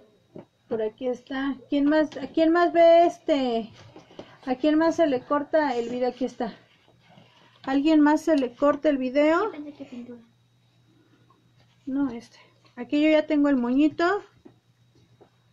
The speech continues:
Speaker 1: Ay, no pueden ver. ¿Qué estará pasando? Cuéntenme, díganme, chicas. ¿Se ve bien o no? Si no, para salirme y regresamos.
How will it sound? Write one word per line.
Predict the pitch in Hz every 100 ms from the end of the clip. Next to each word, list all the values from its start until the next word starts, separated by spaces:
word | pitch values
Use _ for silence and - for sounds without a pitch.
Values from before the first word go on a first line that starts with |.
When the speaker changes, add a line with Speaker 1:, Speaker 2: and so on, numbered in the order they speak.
| - - - _ _ _ _ _ _ _ _ _ _ _ _ -
Speaker 1:
Ay, | 370 349 311 294 277
no | 277 277
pueden | 294 277 254
ver. | 233 285 381 381 - - _ _ -
¿Qué | 285
estará | 277 - 269 262
pasando? | 262 254 277 262 240 226
Cuéntenme, | 294 294 302 277 285 302 311 294 - -
díganme, | 262 269 285 277 277
chicas. | - - 302 285 - _ _ - - - - - - - _ _ _ _ _ _ _ _ _ _ _ _ _ _ _ - _ _ _
¿Se | 269 262
ve | 311
bien | 339 359 370
o | 311
no? | 320
Si | 330 311
no, | 320
para | 320 320 262
salirme | - 240 277 339 359 370 403 349
y | 285
regresamos. | 240 226 240 247 320 330 349 359 - -